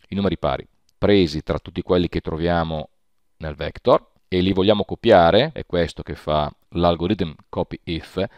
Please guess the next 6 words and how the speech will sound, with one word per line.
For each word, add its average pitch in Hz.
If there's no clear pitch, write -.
solo 147
se 117
quell'elemento 110
soddisfa 92
un 78
predicato, 85